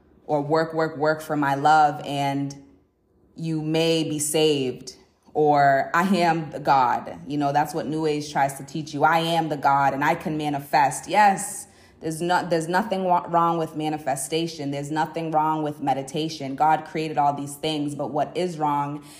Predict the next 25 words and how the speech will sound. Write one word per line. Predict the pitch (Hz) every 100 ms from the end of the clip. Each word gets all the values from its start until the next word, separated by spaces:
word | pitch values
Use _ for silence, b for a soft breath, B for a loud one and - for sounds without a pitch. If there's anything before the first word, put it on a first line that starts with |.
| B
is | 156
when | 143 139
you | 151
take | 147 180 165 160
the |
creator | 151 - 151 156 151 139 139 B B
who | 180
created | 170 170 156 165 151 143
those | 143
practices | - 180 170 - 143 147 143 143 143 B B -
out | 165 165
of | 156 143
the | 147
equation | 143 175 170 170 139 135 135 143 B
and | - 156
then | 151 151
just | 151 147
worship | 156 160 160 143
the | 135
universe, | 147 165 143 139 135 139 - B -
which | 160
is | 165 147
also | 147 156 143
his | 147 151 143
creation. | 143 135 143 143 123 135 151